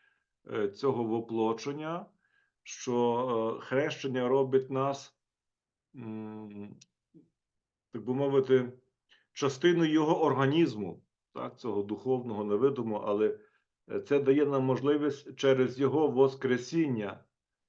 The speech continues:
через його смерть також отримати все те, що він нам дарував, так? Дарував нам разом із ним померти і разом із ним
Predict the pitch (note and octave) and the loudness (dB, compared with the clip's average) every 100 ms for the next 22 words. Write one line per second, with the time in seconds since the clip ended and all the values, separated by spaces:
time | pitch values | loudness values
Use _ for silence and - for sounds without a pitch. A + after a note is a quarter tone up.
0 | _ _ _ - A#2 A#2 G#2 B2 A#2 A2+ | _ _ _ -6 -2 -2 0 0 0 -4
1 | B2+ C3+ C#3 C#3+ - _ _ _ _ _ | -2 2 2 0 -8 _ _ _ _ _
2 | A#2+ A2 C3 C#3+ - B2 - C3 C#3 D3 | -8 0 2 2 0 -4 0 2 2 0
3 | C#3+ D3+ D3+ - _ _ _ - - C#3 | -2 -4 -4 -8 _ _ _ -6 0 2
4 | C#3 C3+ D3 - C3 B2+ C#3 C3+ C3 B2+ | 2 -2 -2 -2 -2 0 0 0 0 2
5 | B2+ B2+ A2 G2 F#2 - - C3+ C3+ _ | 4 4 4 0 -2 -14 -6 -6 -6 _
6 | G#2 A2+ A#2 A#2 D3 C#3+ C#3 B2 B2 C#3+ | -6 -2 -2 2 2 2 0 0 4 4
7 | B2 C3 C#3 A2+ C3+ C3+ A2+ B2 A#2 A2 | 2 -2 -4 -4 -2 -4 -4 -4 -2 0
8 | B2 C#3+ G3+ G#3 - C3 A#2+ B2 C3+ C#3+ | -2 -2 2 2 0 -4 -2 0 0 -2
9 | D3 C3+ G#2+ C3 C#3 | -6 -6 -4 -4 -4